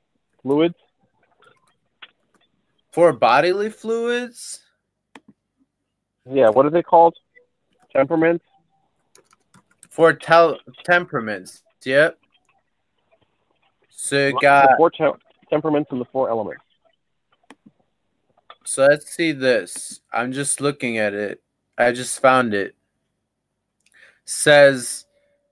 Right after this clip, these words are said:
Speaker 2: the hot, the dry, the wet, and the cold. And it's
Speaker 1: Yep.
Speaker 2: like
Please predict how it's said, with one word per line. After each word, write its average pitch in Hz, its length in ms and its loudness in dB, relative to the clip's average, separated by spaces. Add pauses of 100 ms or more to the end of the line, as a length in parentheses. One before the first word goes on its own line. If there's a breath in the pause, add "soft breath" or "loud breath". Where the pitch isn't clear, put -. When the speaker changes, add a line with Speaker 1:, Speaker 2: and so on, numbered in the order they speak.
(220)
Speaker 2:
the 123 180 2
hot, 165 460 2 (600)
the 120 140 -14
dry, 143 680 0 (180)
the 117 160 -10
wet, 139 420 2
and 123 160 -10
the 123 100 -12
cold. 113 560 -4 (1700)
And 127 260 -2
it's 127 320 -6
Speaker 1:
Yep. 139 60 4
Speaker 2:
like 131 240 4